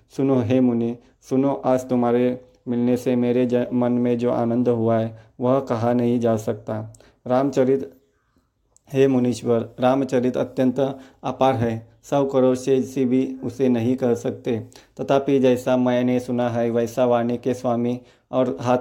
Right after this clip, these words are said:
में धनुष में लिए हुए प्रभु श्री रामचंद्र का स्मरण करके कहता हूँ। सरस्वती जी कठपुतली के समान है और अंतर्यामी स्वामी श्री रामचंद्र जी सूत पकड़कर कठपुतली को नचाने वाले सूत्रधार है।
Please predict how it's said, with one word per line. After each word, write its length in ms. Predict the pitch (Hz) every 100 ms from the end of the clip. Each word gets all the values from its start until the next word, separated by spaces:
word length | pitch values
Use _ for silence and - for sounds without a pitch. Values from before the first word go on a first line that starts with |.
| 131
में 160 | 127
धनुष 340 | 117 120 123 -
में 280 | 127 123 -
लिए 260 | 120 120
हुए 280 | 120 117 120
प्रभु 460 | 120 123 117 127 127 - _ _ _
श्री 100 | 143
रामचंद्र 500 | 135 131 131 127 120
का 160 | 120 120
स्मरण 460 | - 123 117 120 120 - _ _ _
करके 360 | - 120 117 123
कहता 580 | 123 - - 123 110 117
हूँ। 280 | 113 117 - _ _
सरस्वती 640 | 139 139 139 135 127 131
जी 180 | 117 127
कठपुतली 600 | 127 120 - 127 127 123
के 160 | 135
समान 380 | 127 120 120 120
है 200 | 113 117 - - -
और 260 | 123 120 - - -
अंतर्यामी 640 | 127 - 135 127 120 123
स्वामी 400 | 120 127 120 123
श्री 220 | 123 131
रामचंद्र 520 | 120 120 123 123 120
जी 220 | 117 120 123
सूत 300 | 131 131 -
पकड़कर 400 | 113 123 120 120
कठपुतली 560 | - 120 - 123 123
को 140 | 120 127
नचाने 460 | 120 107 123 120
वाले 240 | 117 117 117
सूत्रधार 580 | 117 110 123 117 113
है। 240 | 110 120